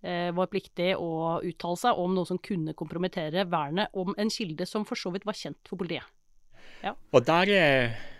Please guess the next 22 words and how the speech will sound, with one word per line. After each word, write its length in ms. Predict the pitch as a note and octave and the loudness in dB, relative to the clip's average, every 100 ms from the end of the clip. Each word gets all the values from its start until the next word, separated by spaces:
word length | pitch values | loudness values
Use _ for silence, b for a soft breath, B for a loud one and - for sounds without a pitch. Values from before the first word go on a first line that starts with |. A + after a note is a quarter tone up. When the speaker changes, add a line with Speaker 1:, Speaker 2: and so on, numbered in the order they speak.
| B E3 | B -6
Speaker 2:
eh, 480 | C3 A#2+ A2 G#2+ G2+ b b - C#3+ | -4 -2 -2 -4 -8 b b -8 -2
mente 320 | A#2 - G#2+ | -2 0 4
jo 160 | G2 | 4
jeg, 320 | F2+ C#3 F3+ D3+ | 2 0 0 0
og 80 | A#2+ | -2
fikk 220 | B2 - | -6 -6
følge 320 | - A#2 G#2+ A2 | -2 0 0 -2
av 240 | G2 F2+ B B B | -4 -4 B B B
en, 340 | - F#2+ F#2 F2 | 2 2 2 -2
eh, 220 | F2 E2+ F2 | -4 -6 -6
av 140 | F2+ | -4
dommerne, 560 | G#2 C#3 F3 F#3 D#3 G#2 - | -4 -4 -4 -4 -4 -8 -8
konstituert 500 | G2 F#2 F#2 G2 - | -8 -8 -8 -8 -6
dommer 400 | G2 F#2+ F#2 F2+ - b - | -6 -4 -4 -8 -12 b -12
Finn 320 | - F#2+ F2 - | -6 -4 -4 0
Arnesen, 480 | B2+ F3 F3+ G#3 F3+ | 2 2 0 -2 -4
som 140 | - G2+ | -6 -10
er 100 | - | -8
professor 400 | - G#2 - G2 | -8 -6 -4 -4
i 80 | F#2 | -4
Oslo, 320 | A2 E3 G#3 b b b b b b b | -4 -4 -4 b b b b b b b
eh, 400 | A2+ G#2+ G2+ G2+ | 0 4 4 2